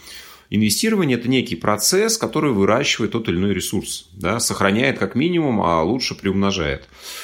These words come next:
То есть вот что мы с тобой можем делать или чего не делать, что тоже очень важно для того, чтобы наше здоровье, тире энергию, тире работоспособность, а, в физическом смысле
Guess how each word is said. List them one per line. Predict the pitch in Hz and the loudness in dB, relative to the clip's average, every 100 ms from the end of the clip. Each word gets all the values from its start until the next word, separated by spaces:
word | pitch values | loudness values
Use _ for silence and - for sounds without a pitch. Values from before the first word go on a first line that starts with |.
| - | -4
То | 101 | 0
есть | 101 | 2
вот | 120 - - | 0 -2 -4
что | - - 139 | -4 0 2
мы | 127 87 - | 2 2 -2
с | - | -6
тобой | 85 85 | -2 -2
можем | 80 76 82 | -2 -2 -2
делать | 78 160 165 - | 0 0 0 0
или | 120 107 | 0 2
чего | - 139 139 | 2 2 4
не | 101 95 | 4 4
делать, | 101 165 175 - | 4 4 4 0
что | - | -2
тоже | 123 123 110 | 0 0 2
очень | 104 101 | 0 0
важно | 98 101 95 87 | 2 2 2 -2
для | 78 | -4
того, | 73 104 160 | -4 -2 -2
чтобы | - 85 82 78 - - - _ | -4 -2 0 0 -4 -14 -20 _
наше | 95 104 95 | 0 0 0
здоровье, | 76 82 92 98 80 76 | 0 2 2 2 0 -4
тире | - 104 90 76 69 | 2 2 2 0 0
энергию, | 92 170 143 117 95 | 0 0 0 -2 -2
тире | 85 82 78 73 | -2 -2 -2 -4
работоспособность, | 76 78 - - 78 - 78 71 71 - - | -6 -8 -8 -6 -6 -4 -4 -4 -8 -10 -12
а, | - 80 - | -10 -8 -8
в | - | -6
физическом | 85 85 - 85 | -6 -4 -4 -4
смысле | 85 175 202 151 113 | -4 -2 -2 -2 -4